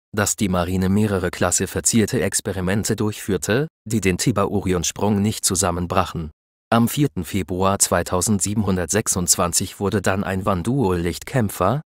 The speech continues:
Militärbezeichnung Bled, im System entdeckt. Navy-Kräfte rasete sich, um den Kämpfer zu enthalten,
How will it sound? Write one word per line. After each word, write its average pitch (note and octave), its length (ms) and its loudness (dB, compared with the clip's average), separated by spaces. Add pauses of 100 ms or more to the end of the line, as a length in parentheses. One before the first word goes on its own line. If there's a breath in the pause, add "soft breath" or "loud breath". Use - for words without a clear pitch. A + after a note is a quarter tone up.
Militärbezeichnung F2+ 1160 2
Bled, E2 420 -6 (180)
im G#2+ 200 4
System F#2+ 480 0
entdeckt. F2 500 -2 (420)
Navy-Kräfte C#3 760 2
rasete E2+ 480 0
sich, F2+ 400 -2 (140)
um A#2+ 180 4
den C3+ 180 4
Kämpfer G2 400 -2
zu F2+ 200 0
enthalten, F#2+ 640 -2